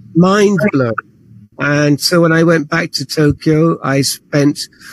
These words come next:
probably four years researching how this could be. But obviously, Taoism is much o-, older than Freemasonry. But which came first? Did the Freemasons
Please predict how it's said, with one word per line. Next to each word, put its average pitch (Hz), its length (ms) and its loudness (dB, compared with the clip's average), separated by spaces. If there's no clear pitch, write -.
probably 208 560 0
four 185 480 2
years 165 580 2
researching 143 840 0
how 165 460 0
this 147 320 0
could 135 340 -4
be. 135 340 0
But 143 200 0
obviously, 156 500 0
Taoism 156 480 0
is 131 160 0
much 143 280 0
o-, 196 240 2
older 185 320 2
than 117 220 -2
Freemasonry. 135 840 -2
But 156 180 -2
which 220 320 -2
came 214 320 2
first? 208 460 -2
Did 156 180 -2
the 165 100 0
Freemasons 160 1120 0